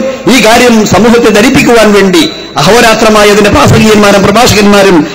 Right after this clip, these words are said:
ശ്രമിച്ചുകൊണ്ടിരിക്കുകയാണ്. സഹോദരന്മാരെ, ദീർഘമായ ഒരു ഉദ്ഘാടന പ്രസംഗം ഞാനിവിടെ നിർവഹിക്കുന്നില്ല. നേരെ മറിച്ച് ഇവിടെ ഈ കൂ-, തടിച്ചുകൂടിയ മഹാസമ-, സംഗമത്തിൽ, വലിയ ആയിരക്കണക്കിന് ആളുകൾ തടിച്ചുകൂടിയ സംഗമത്തിൽ അവർ ഇന്നും ആകാംക്ഷഭരിതരാണ്.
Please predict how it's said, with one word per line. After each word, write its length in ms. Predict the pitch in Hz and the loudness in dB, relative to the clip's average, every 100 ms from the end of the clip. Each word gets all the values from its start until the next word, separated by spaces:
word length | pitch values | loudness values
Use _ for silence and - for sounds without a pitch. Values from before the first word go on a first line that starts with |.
| - | -6
ശ്രമിച്ചുകൊണ്ടിരിക്കുകയാണ്. 960 | - 202 196 202 185 160 165 147 135 117 - - | -2 0 2 0 0 2 2 2 0 -4 -10 -6
സഹോദരന്മാരെ, 440 | 165 208 226 226 226 | -2 0 2 2 0
ദീർഘമായ 580 | 208 240 - 226 220 214 | 0 0 0 0 0 2
ഒരു 100 | 214 | 0
ഉദ്ഘാടന 340 | 214 214 214 | 2 0 2
പ്രസംഗം 480 | 190 226 208 214 160 - - | 2 2 2 2 0 -4 -4
ഞാനിവിടെ 300 | 185 208 202 | 0 2 2
നിർവഹിക്കുന്നില്ല. 760 | 190 190 190 185 151 127 104 - - - | 2 2 0 0 0 -2 -4 -8 -14 -4
നേരെ 180 | 175 226 | 0 2
മറിച്ച് 340 | 226 220 - 220 196 - - | 2 2 2 0 0 -4 -4
ഇവിടെ 580 | 175 220 240 240 - - - | -2 2 2 0 -2 -8 -6
ഈ 120 | 170 220 | -2 0
കൂ-, 380 | 185 220 214 | 0 0 0
തടിച്ചുകൂടിയ 680 | 208 190 220 - 247 220 226 202 185 - - - | 0 -2 -2 0 0 0 2 0 -2 -8 -12 -4
മഹാസമ-, 800 | 175 185 254 247 - 208 220 226 | -2 2 2 2 2 0 0 0
സംഗമത്തിൽ, 760 | 196 196 254 285 240 226 165 113 - - - | 0 0 2 2 2 2 0 -2 -10 -12 -4
വലിയ 260 | 156 208 | 0 0
ആയിരക്കണക്കിന് 720 | 190 190 233 240 214 220 226 214 | 0 0 2 2 0 0 0 0
ആളുകൾ 240 | 240 233 - | 2 0 0
തടിച്ചുകൂടിയ 380 | 214 240 220 220 | 0 0 0 0
സംഗമത്തിൽ 600 | 202 202 214 190 196 156 - - - | 0 0 0 0 -2 -4 -8 -10 -2
അവർ 160 | 190 | 0
ഇന്നും 340 | 226 220 240 226 | 0 0 0 0
ആകാംക്ഷഭരിതരാണ്. 920 | 214 233 220 220 202 196 185 143 | 0 0 0 0 0 2 0 0